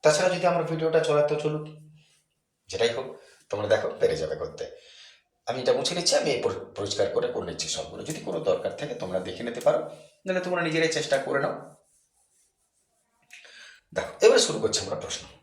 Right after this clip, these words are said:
কই জায়গা বলেছে? প্রথমত এটা, এটা যদি আমরা ডেসিমেল তুলি, তাহলে কি হবে? তোমরা নিজেরাই মুখে মুখে বলো। আম, তিন মাইনাসের কিছু নাই, বাই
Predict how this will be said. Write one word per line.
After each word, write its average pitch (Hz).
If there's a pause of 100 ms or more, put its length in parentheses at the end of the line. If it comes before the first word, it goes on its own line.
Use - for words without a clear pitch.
(840)
কই 226
জায়গা -
বলেছে? -
প্রথমত 233
এটা, - (600)
এটা 190
যদি 226
আমরা 220
ডেসিমেল 175
তুলি, -
তাহলে - (120)
কি 165
হবে? 185 (120)
তোমরা 131
নিজেরাই 147
মুখে 156
মুখে 151
বলো। 160 (300)
আম, 110
তিন 175 (760)
মাইনাসের 139
কিছু 156
নাই, 208 (460)
বাই 127